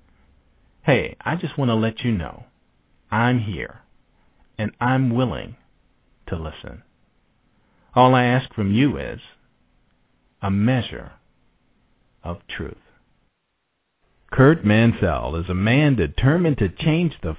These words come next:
face of the world by representing God's truth by example. His perception and insight of the Word of God comes across with eye-opening illumination of the Scriptures. His approach to ministry is that of a servant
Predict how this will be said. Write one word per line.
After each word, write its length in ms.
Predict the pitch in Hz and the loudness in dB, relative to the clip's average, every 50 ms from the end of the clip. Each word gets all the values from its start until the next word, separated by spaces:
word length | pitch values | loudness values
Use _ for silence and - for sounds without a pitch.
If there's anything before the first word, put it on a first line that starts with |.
| - - | -8 -2
face 240 | - 160 175 160 - | 0 0 0 0 0
of 120 | 160 143 131 | 0 2 2
the 60 | 120 | 2
world 560 | 107 110 139 147 123 92 64 57 - - - - - | 2 4 2 2 2 2 -2 -4 -6 -10 -12 -10 -6
by 160 | - 92 90 90 | -4 -2 -2 -2
representing 720 | 87 110 139 151 - 143 110 95 117 123 131 131 123 113 | 0 0 0 2 2 0 0 2 2 2 2 2 0 0
God's 380 | 98 104 104 110 110 110 - - - - | 0 0 0 0 0 -2 -4 -6 -8 -2
truth 320 | - 156 104 73 - - - - - _ _ _ | 0 0 0 0 -2 -10 -16 -20 -20 _ _ _
by 220 | - 87 87 87 90 | -6 -4 -4 -4 -6
example. 800 | - - 95 92 87 85 92 87 73 - - - - - - - - - - _ _ _ _ - | -6 -8 -8 -8 -8 -6 -6 -6 -6 -8 -10 -12 -12 -12 -14 -18 -20 -20 -20 _ _ _ _ -2
His 140 | - 185 185 - - | 0 0 0 2 0
perception 520 | 135 - - 170 165 156 - - 135 98 | -2 0 2 0 0 0 0 -2 -2 -2
and 160 | 65 58 - - | -2 -4 -6 -2
insight 420 | 127 139 135 - - 117 113 110 | 0 0 0 0 0 0 0 0
of 120 | 104 90 85 | -2 -2 -4
the 100 | 76 73 | -6 -6
Word 260 | 73 85 95 98 87 | -2 0 0 0 0
of 140 | 82 80 - | -2 -4 -6
God 420 | 80 80 73 60 50 50 - - - - - | -6 -6 -6 -6 -8 -10 -14 -16 -12 -8 -4
comes 260 | 175 202 202 165 139 | -4 -4 -2 -2 -2
across 480 | 107 - - - 131 135 139 - - | -4 -4 -2 -4 -2 -2 -2 -4 -4
with 140 | 92 73 - - - | -6 -8 -8 -8 -8
eye-opening 800 | - 131 156 160 160 147 - - 120 135 135 - 131 127 131 127 117 | -6 -4 -2 -2 -2 -4 -4 -4 -4 -4 -2 -2 -2 -2 -2 -2 -2
illumination 840 | 95 82 82 95 110 117 107 98 98 107 110 90 - - 78 69 | -2 -2 -2 0 0 0 0 0 0 0 -2 -2 -4 -8 -8 -8
of 120 | 69 67 | -8 -8
the 100 | 85 82 - | -8 -10 -8
Scriptures. 520 | - - 98 87 - - - - - - - - _ - _ - - - - - | -6 -4 -6 -6 -6 -10 -12 -12 -14 -14 -20 -20 _ -20 _ -20 -20 -20 -6 0
His 160 | - 156 131 | 2 2 2
approach 380 | 127 98 - - 165 170 170 - - - | 2 0 0 -2 -2 -2 -2 -2 -6 -6
to 120 | - 101 87 | -4 -4 -2
ministry 600 | 85 98 120 143 131 104 - - 92 78 67 69 | 0 2 2 2 2 0 -2 -4 -8 -6 -6 -4
is 120 | 78 82 - - | -6 -6 -4 -4
that 180 | 123 143 160 | -2 -2 -2
of 140 | 139 107 95 | -2 -2 -4
a 80 | 82 78 - - | -4 -6 -6 -4
servant 380 | - 135 143 143 147 147 135 | -2 0 0 0 0 -2 -4